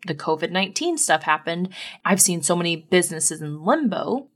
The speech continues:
That's when it really just came to me about doing this trademark grant. So for the covid nineteen grant, it's ten total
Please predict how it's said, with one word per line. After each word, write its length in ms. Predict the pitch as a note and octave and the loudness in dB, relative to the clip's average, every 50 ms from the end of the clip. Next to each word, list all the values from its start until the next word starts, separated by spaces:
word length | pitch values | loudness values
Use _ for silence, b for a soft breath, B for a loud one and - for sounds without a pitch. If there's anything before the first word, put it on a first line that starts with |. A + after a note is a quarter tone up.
| _ - | _ 0
That's 300 | G3 F3 F3+ F3+ - - | 0 0 0 0 -2 -4
when 120 | F#3+ F#3 | -2 -2
it 140 | E3+ - - | -4 -4 -4
really 260 | E3 F3 F3 E3+ E3+ | -2 -2 0 0 0
just 200 | E3+ E3+ - - | 0 0 -2 0
came 240 | - A3+ B3+ C#4+ B3+ | 2 2 2 2 0
to 120 | - G3+ | -2 -2
me 240 | E3+ E3 D#3+ E3 E3+ | -4 -4 -4 -6 -6
about 520 | - - F3 - D#3+ C#3+ D3+ D3 - - | -4 -4 0 4 6 6 4 4 2 -2
doing 260 | - F3 D#3 D3+ D3+ D3+ | -2 -2 0 -2 -4 -4
this 140 | - - | -4 -4
trademark 500 | - - - E4 D#4+ A#3 G3+ E3+ C#3 - | -2 2 2 2 2 2 0 0 -2 -2
grant. 380 | - D#3+ D3+ - - - - - B B B B B B | -4 -4 -4 -4 -4 -8 -10 -14 B B B B B B
So 520 | B - A3 G3+ F#3 F3+ F3 - - - _ _ _ - - | B 4 6 6 6 6 4 2 0 -4 _ _ _ -8 0
for 180 | - C4+ C#4+ C#4+ | 2 2 2 2
the 140 | C#4+ C#4+ C#4 | 2 -2 -4
covid 380 | C#4 A#3 G#3 G3 F#3 G3+ G3 | 0 0 0 0 0 -2 0
nineteen 840 | F#3 G3 A3+ A3+ - - - - F3+ F3 E3+ E3+ E3 E3 E3+ F3 - - | 0 0 0 -2 -6 -12 -8 -8 -6 -6 -6 -6 -6 -8 -8 -10 -10 -6
grant, 600 | - E3+ E3+ E3 D#3 D#3 E3 F#3 F#3+ - - - - _ _ _ _ _ _ _ _ _ _ _ - | -2 0 2 2 2 2 -2 -4 -6 -6 -10 -12 -12 _ _ _ _ _ _ _ _ _ _ _ 2
it's 520 | F#3 F#3 E3+ F3 - - - - - - _ _ _ _ _ _ - | 4 4 4 4 2 2 2 2 0 -4 _ _ _ _ _ _ -2
ten 400 | - - G#3 F#3+ F#3+ G#3 B3+ C4 | 0 2 4 4 6 6 4 4
total 720 | B3+ - A#3 G#3+ G#3 F#3+ F3+ E3+ E3 E3 E3+ F3+ F3+ _ | 2 2 2 4 4 4 2 2 0 -2 -4 -6 -10 _